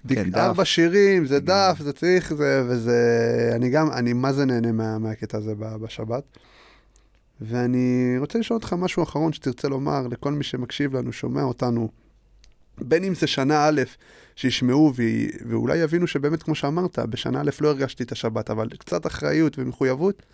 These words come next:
Speaker 1: ונפתח, אה, בשבילי דלת שעוד חמש שנים, עשר שנים, יכול להיות שהשבת הזאת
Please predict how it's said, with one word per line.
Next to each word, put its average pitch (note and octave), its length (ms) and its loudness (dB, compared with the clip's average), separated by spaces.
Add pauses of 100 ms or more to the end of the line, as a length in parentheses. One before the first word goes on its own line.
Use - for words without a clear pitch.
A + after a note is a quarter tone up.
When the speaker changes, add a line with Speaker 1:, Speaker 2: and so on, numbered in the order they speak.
(300)
Speaker 1:
ונפתח, B2+ 560 -4
אה, D3 280 0
בשבילי C#3 360 -2
דלת D#3 340 0
שעוד - 720 -2
חמש F3+ 300 2
שנים, F3+ 260 2
עשר F3+ 180 0
שנים, F3 300 0
יכול E3+ 200 0
להיות F3+ 160 4
שהשבת D3 500 0
הזאת E3+ 360 2